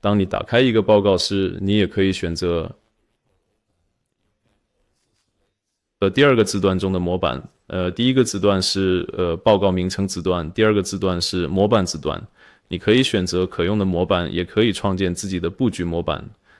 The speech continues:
我会在下一个视频中展示，所以你可以例如选择一个模板，呃，其上有一个带有基因标志的仪表板，这是一个例子，然后报告会有一个额外的布局。因此呢，呃，根据你选择的模板，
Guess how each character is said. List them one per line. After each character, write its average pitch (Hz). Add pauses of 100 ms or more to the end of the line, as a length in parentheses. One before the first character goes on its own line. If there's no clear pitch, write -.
我 87
会 104
在 98
下 113
一 104
个 95
视 -
频 87
中 90
展 87
示， -
所 101
以 113
你 110
可 104
以 123
例 95
如 92
选 85
择 87
一 95
个 98
模 90
板， 82 (2000)
呃， 87
其 104
上 104
有 87
一 90
个 92 (100)
带 98
有 85
基 98
因 95
标 90
志 95
的 85
仪 85
表 80
板， 76
这 101
是 92
一 90
个 101
例 110
子， -
然 85
后 92
报 104
告 87
会 92
有 78
一 82
个 92
额 80
外 92
的 82
布 90
局。 - (460)
因 104
此 80
呢， 71
呃， 76
根 98
据 98
你 90
选 73
择 80
的 87
模 82
板， 67